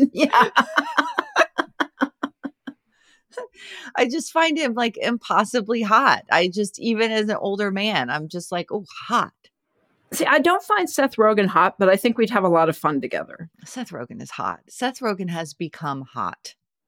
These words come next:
Speaker 1: He's become hotter, yeah.
Speaker 2: You know who's become unhot to me? Um, Jon Hamm.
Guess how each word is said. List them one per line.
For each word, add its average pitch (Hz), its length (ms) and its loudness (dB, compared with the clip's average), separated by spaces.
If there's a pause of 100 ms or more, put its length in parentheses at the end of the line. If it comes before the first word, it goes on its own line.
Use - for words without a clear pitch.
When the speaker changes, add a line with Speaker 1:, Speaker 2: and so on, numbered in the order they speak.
(480)
Speaker 1:
He's 233 140 2
become 269 260 4
hotter, 185 380 4
yeah. 156 360 2 (200)
Speaker 2:
You 330 80 -4
know 415 80 0
who's 571 200 -4
become 339 280 0 (100)
unhot 214 800 -2 (340)
to 262 120 -2
me? 269 360 -4 (580)
Um, 185 420 2 (260)
Jon 254 320 -2
Hamm. 208 540 -2